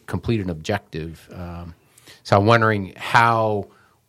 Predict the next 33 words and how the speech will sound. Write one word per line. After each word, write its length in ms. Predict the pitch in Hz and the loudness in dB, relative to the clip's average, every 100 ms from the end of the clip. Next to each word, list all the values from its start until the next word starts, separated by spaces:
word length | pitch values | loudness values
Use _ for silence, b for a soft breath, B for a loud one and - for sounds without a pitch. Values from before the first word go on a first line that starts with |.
| _ - | _ -4
that 240 | 98 95 | -2 -2
transition's 640 | - 120 107 117 - 107 87 | 0 0 0 -2 -2 -4 -2
been 220 | 107 95 | -2 -2
for 160 | - | -2
you, 400 | 92 98 120 117 | -2 0 2 2
going 320 | 101 104 98 90 | 2 0 -2 -4
from 180 | 95 | -6
the 80 | 90 | -4
military, 800 | 90 101 135 135 - 104 95 92 | -2 0 0 0 -2 -4 -2 -2
now 320 | 90 98 104 | -4 -2 -2
you're 220 | 98 92 | -2 -2
leading 640 | 87 98 110 117 110 101 95 | -2 -4 -2 0 0 -2 -2
this 180 | 92 - | -4 -4
organization 600 | 92 90 92 98 - 90 | -4 -2 -2 -4 -6 -6
as 140 | 87 85 | -6 -6
the 80 | |
C 280 | 82 104 82 | -6 -6 -4
E 40 | 87 | -4
O 100 | 82 | -4
of 120 | 80 | -2
Anika. 600 | 101 123 - 82 82 82 b b b b b b _ _ | -2 -2 -4 -4 -4 -6 b b b b b b _ _
What 400 | 143 90 92 127 | -14 -4 2 2
are 60 | 127 | 2
you 120 | 107 | 0
learning 640 | 98 113 127 117 92 87 | 2 2 2 2 -2 -4
now 640 | 85 98 107 98 87 85 85 | -4 -4 -4 -4 -4 -6 -6
that 240 | 85 - | -8 -8
either 300 | 98 90 85 | -8 -6 -8
from 560 | - 98 90 85 82 _ 101 | -8 -8 -6 -8 -14 _ -14
your 140 | 90 | -12
prior 320 | - 107 113 | -4 -2 -2
experience 500 | 107 - 104 101 92 | -4 -8 -6 -6 -8
or 220 | - 87 | -10 -12